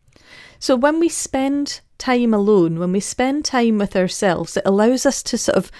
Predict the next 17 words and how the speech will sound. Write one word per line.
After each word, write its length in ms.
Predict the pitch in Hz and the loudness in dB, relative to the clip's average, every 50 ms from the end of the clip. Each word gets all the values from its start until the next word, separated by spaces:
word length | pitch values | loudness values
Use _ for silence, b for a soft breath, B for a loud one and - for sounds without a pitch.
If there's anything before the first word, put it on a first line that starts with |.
| B B B B B B B B B | B B B B B B B B B
reset 960 | 190 185 196 233 226 226 - - - - 180 180 208 - - - - - - - - - _ _ _ _ _ _ _ _ _ _ _ _ _ _ _ - - - - | -2 0 2 2 2 2 0 0 0 0 0 0 0 -2 -6 -8 -10 -10 -10 -10 -18 -20 _ _ _ _ _ _ _ _ _ _ _ _ _ _ _ -18 -16 -6 0
that 260 | 190 196 - - - | 2 2 2 2 0
thought 280 | - 208 190 - - - | 2 2 2 2 2 4
process 600 | - - 202 190 - - 196 175 180 170 - - | 4 4 4 4 2 2 2 2 2 0 -2 -2
and 260 | 185 175 180 180 - - | 0 0 0 -2 -2 -2
sort 160 | - - 175 | -2 -2 -2
of 160 | 170 170 160 | -2 -6 -4
break 380 | - 190 208 208 - - - - | -2 0 0 0 -2 -4 -4 0
down, 420 | 190 175 175 180 170 170 170 175 | 2 2 4 2 2 0 0 -2
if 220 | 180 175 - - | -4 -4 -4 0
you 60 | 190 180 | 0 2
like, 280 | 175 175 165 - - | 2 2 -2 -2 -2
those 240 | - 185 175 170 160 | 0 2 2 2 0
barriers 680 | - - 175 170 170 170 190 185 180 170 165 165 - - | -2 -2 -2 0 0 0 0 2 0 0 0 -2 -4 -6
that 140 | - - | -6 -4
we 120 | - 175 165 | -2 -4 -4
have. 500 | 139 180 170 165 156 135 - - - | -4 -4 -6 -4 -6 -8 -10 -12 -16